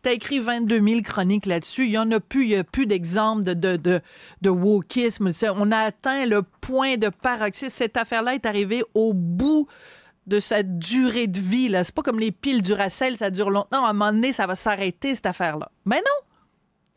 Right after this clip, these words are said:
Chaque jour, il y a un nouvel élément qui me tombe dessus comme sur un plateau d'argent. Regardez ça, là, ça m'arrive. Je, je, je pense que la prochaine fois, je vais apporter un plateau d'argent pour mieux l'illustrer.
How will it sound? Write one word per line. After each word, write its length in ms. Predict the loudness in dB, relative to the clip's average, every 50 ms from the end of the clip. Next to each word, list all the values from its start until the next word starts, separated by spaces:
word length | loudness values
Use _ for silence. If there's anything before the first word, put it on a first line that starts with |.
| -8 -4
Chaque 500 | -4 -2 0 0 0 0 0 -2 -4 -4
jour, 680 | -2 -2 0 0 0 2 2 2 2 0 0 -2 -4 _ _ _ _ _ _ _ _ _ _ _ _ _ _ _ -4
il 40 | -2
y 40 |
a 60 | 0 0
un 120 | 2 2
nouvel 760 | 4 4 4 4 2 0 0 -2 -2 -2 -2 0 0 0 0
élément 480 | 0 0 0 -2 -2 -2 -2 -2 -4 -6 _ _ _ _ _ _ _ _ _ _ _ _ _ _ _
qui 100 | -2 0
me 80 | 0 0
tombe 340 | 2 0 -2 -2 -2 -2 -2
dessus 300 | -2 -2 -2 -2 -4 -4 -2
comme 160 | -2 -4 -4 -4
sur 180 | -4 -4 -4
un 120 | -2 -4 -4
plateau 340 | -2 -4 -4 -4 -4 -4 -2 0
d'argent. 300 | 0 0 -2 -2 0 0 0 0 -2 -4
Regardez 380 | -6 -4 -4 -4 -2 -2 -4 -4
ça, 140 | -2 0 0 0 2
là, 100 | 0 0
ça 220 | 0 0 -2 0
m'arrive. 480 | 0 -2 -2 -4 -2 -2 -2 -2 -4 -6 _ _ _ _ _ _ _ _ _
Je, 140 | -12 -8 -6
je, 120 | -4 -4
je 100 | -4 -4
pense 180 | -2 -2 -2 0
que 40 | -2
la 80 | -2
prochaine 240 | -2 -2 -2 -4 -2
fois, 140 | -2 -2 -2
je 80 | 0
vais 60 | 0 -2
apporter 400 | 0 -2 -4 -6 -4 -4 -4 -2
un 100 | -2 -2
plateau 320 | -2 -2 -2 -2 -2 -2
d'argent 420 | -2 -2 -2 -2 -4 -4 -4 -2
pour 160 | -2 -2 0 2
mieux 280 | 4 4 2 2 0
l'illustrer. 760 | 0 0 0 0 0 0 0 -2 -2 -4 -6 -8 -10 -10 -10